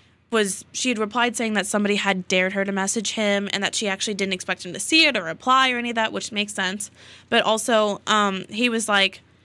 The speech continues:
"So it's, like, a fun thing people are doing by taking into account that I might see it and be affected to it, like, a hun-," but he honestly goes on to say, like, "I just wanted to understand. So it's a fun thing people are doing without taking into account that I might see it and be affected by it,"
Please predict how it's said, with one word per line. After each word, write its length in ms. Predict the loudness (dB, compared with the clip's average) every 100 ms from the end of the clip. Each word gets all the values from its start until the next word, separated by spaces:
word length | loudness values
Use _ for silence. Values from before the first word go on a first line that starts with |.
| _ _
"So 180 | 0 0
it's, 120 | 2
like, 160 | 0 4
a 180 | 2 2
fun 300 | 0 0 0
thing 320 | 0 0 0
people 280 | -4 -4 0
are 60 | 0
doing 200 | 0 2
by 120 | 0
taking 280 | 0 -4 -2
into 140 | -4
account 240 | -4 -4 -2
that 80 |
I 60 | -2
might 180 | -2 -4
see 140 | -2 -2
it 60 |
and 120 | -2 -4
be 80 |
affected 480 | -6 -8 -12 -12 -10
to 160 | -4 -2
it, 80 | 0
like, 160 | -2
a 60 | -2
hun-," 240 | -4 -6 -12 -20 -6 0
but 100 | 2
he 160 | 2 -2 -4
honestly 360 | 0 0 2 0
goes 220 | 0 0
on 180 | 0 -2
to 60 | -4
say, 260 | -4 -4 -2
like, 200 | -4 -2
"I 80 | -4
just 220 | -2 -4
wanted 180 | -4 -4
to 60 | -4
understand. 640 | -6 -8 -2 0 2 0 -6 -20 -14
So 100 | 0
it's 120 | 2 2
a 40 |
fun 240 | 2 2
thing 140 | 4 2
people 240 | 0 2
are 60 | 2
doing 180 | 2 0
without 460 | 2 2 2 0
taking 240 | -2 0 -2
into 160 | -2
account 340 | -4 -4 -4 -2
that 80 |
I 60 | -2
might 200 | -2 -4
see 100 | -4
it 40 | -2
and 60 |
be 60 | -4
affected 420 | -4 -6 -4 -4
by 180 | 0 0
it," 200 | 0